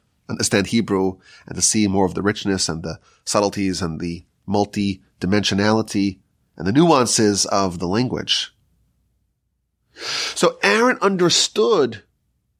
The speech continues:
he saw, he saw Hur dead, and he understood that he would die as well.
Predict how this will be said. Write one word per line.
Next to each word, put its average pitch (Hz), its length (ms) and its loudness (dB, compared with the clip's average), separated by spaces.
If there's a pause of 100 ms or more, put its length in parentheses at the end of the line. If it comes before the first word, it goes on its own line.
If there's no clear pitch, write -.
(140)
he - 120 -8
saw, - 260 2
he 131 120 0
saw 180 340 0
Hur 196 280 0
dead, - 480 -2
and 170 80 2
he 214 80 4
understood 220 760 0 (240)
that 185 100 2
he 202 100 0
would 233 140 2
die 185 160 2
as 208 140 0
well. 233 340 -2